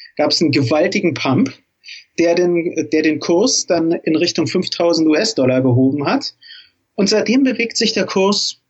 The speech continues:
eigentlich recht gesund aufwärts. Und aktuell, jetzt gerade heute, ähm, heute haben wir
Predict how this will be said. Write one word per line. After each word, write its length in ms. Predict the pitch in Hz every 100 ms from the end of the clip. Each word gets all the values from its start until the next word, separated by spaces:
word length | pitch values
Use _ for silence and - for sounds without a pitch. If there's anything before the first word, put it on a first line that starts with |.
| _ -
eigentlich 580 | 160 330 - - -
recht 300 | 160 196 -
gesund 500 | - 131 131 180 208
aufwärts. 800 | 131 147 - 98 - - - - _ _ _ _ _ -
Und 640 | 165 160 165 165 - - - -
aktuell, 680 | 151 - 214 208 220 247 - - -
jetzt 380 | 151 151 - -
gerade 360 | 143 151 190 147
heute, 480 | 170 269 170 349 - _ _ - - _ -
ähm, 260 | 147 139
heute 240 | 139 165 175
haben 300 | 160 160 143
wir 240 | 151 147